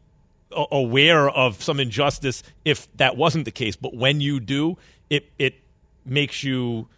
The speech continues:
it, it's easy to empathize, right? It's, it's very easy to imagine if that's my daughter and take it extremely seriously. Um, and nevertheless,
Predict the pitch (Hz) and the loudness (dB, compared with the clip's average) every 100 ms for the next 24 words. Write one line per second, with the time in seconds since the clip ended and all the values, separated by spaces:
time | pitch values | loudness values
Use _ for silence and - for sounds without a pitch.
0 | _ _ _ - 135 147 - - 160 147 | _ _ _ -10 -8 -6 -8 -4 -2 0
1 | 139 113 117 127 - 104 73 60 - - | 0 -2 -2 -6 -8 -10 -10 -10 -14 -16
2 | - 107 120 117 - 120 110 - - 117 | -8 -4 -4 -8 -12 -12 -12 -12 -8 -2
3 | 151 131 127 131 113 104 101 110 107 101 | -2 -2 -4 -6 -6 -6 -6 -4 -4 -6
4 | 104 - 123 107 - 107 95 82 104 92 | -12 -8 -6 -6 -6 -8 -8 -6 -6 -6
5 | 67 - _ _ _ 120 123 127 113 - | -8 -20 _ _ _ -8 -6 -6 -6 -12
6 | 110 - - - 107 95 107 156 139 113 | -14 -12 -12 -12 -16 -12 -6 -4 -4 -4
7 | 101 - 117 104 82 67 - 64 60 _ | -6 -6 -4 -4 -6 -10 -14 -16 -20 _
8 | _ _ _ 90 90 95 143 135 160 131 | _ _ _ -8 -8 -4 -2 2 2 2
9 | 131 110 | -2 -4